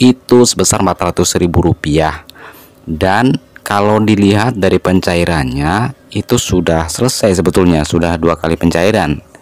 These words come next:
Tapi kok masih ada lagi yang masuk ini bantuannya empat ratus ribu. Sebetulnya ini bantuan P K H tahap enam atau bantuan B L T El Nino ya. Nah,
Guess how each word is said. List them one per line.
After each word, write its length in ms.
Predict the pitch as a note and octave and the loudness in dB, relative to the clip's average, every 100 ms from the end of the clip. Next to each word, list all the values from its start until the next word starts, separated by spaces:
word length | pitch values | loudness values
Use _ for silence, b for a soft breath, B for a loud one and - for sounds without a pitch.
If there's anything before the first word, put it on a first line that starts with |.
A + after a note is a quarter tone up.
| B _ _ _ | B _ _ _
Tapi 240 | - E2 B2 | -6 -2 -2
kok 160 | A#2 | 0
masih 240 | G2 E2+ C#2 | 0 0 -2
ada 240 | F2 E2 | -2 0
lagi 480 | E2 G#2 G2+ F#2 D#2+ | 0 0 0 2 2
yang 160 | D2+ | 2
masuk 400 | D#2 D#2 - - - | 2 0 -2 -4 -4
ini 240 | D#2+ E2 D2+ | -2 -2 -2
bantuannya 720 | C#2+ D2+ D#2+ D2 D2 C#2+ D2 | -2 0 0 0 0 -2 -4
empat 240 | D2+ D#2 | -4 -4
ratus 240 | D#2 D#2 D2+ | -4 -4 -2
ribu. 400 | D2+ C#2+ - - B B B | -2 -2 -6 -8 B B B
Sebetulnya 560 | - D#2+ D#2+ E2+ E2+ | -6 -2 0 0 2
ini 160 | F#2+ G2 | 2 2
bantuan 480 | E2+ D#2+ D#2+ E2 D#2+ | 0 0 0 0 0
P 80 | D#2+ | -2
K 80 | |
H 240 | E2 E2 - | -2 -4 -2
tahap 240 | E2+ E2 - | -4 -4 -4
enam 400 | F2 E2+ G2+ D#3 B B B - | 0 0 0 -4 B B B -10
atau 560 | - E2+ - F#2+ A2 G#2+ | -6 -4 0 2 2 0
bantuan 960 | F2+ E2+ E2 E2+ E2+ E2+ F2 E2+ E2+ - B B _ | -2 0 0 2 2 2 2 0 -2 -6 B B _
B 160 | E2 E2 | -2 0
L 160 | D#2+ | 0
T 160 | D#2+ D#2 | -2 -2
El 160 | D2+ D#2+ | 0 2
Nino 240 | G2+ A2+ | 4 4
ya. 400 | E2 C#2+ F#2+ G2 - D#2 | 2 0 -4 -8 -10 -4
Nah, 400 | D2 C2 - | -4 -4 -8